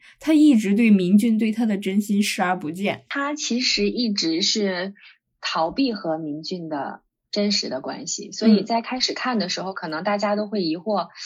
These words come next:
Speaker 2: 他们两个到底算不算得上是情侣，还是说他一直拿民俊当成一个备胎来看，
Speaker 1: 对。
Speaker 2: 就是需要的时候呼之即来，挥之即去。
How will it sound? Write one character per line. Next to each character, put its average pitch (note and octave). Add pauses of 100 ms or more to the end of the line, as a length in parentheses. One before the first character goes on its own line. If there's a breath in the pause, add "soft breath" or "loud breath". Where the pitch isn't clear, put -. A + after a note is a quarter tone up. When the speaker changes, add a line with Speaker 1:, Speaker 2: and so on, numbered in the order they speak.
(180 loud breath)
Speaker 2:
他 -
们 D4
两 E3+
个 D3+
到 A3
底 E3+
算 G#3
不 F#3
算 F#3+
得 E3+
上 F3+
是 F#3
情 D3+
侣， - (200 loud breath)
还 E3+
是 F#3+
说 G3
他 G3+
一 G3+
直 E3
拿 D#3+
民 E3
俊 F3+
当 F3+
成 F3
一 D3+
个 D#3
备 E3+
胎 D#3+
来 D#3
看， -
Speaker 1:
对。 G3+
Speaker 2:
就 F3+
是 F3
需 G#3+
要 G#3+
的 E3+
时 D#3+
候 E3+
呼 G3+
之 G3+
即 E3+
来， D3+
挥 F3+
之 F3+
即 B3
去。 -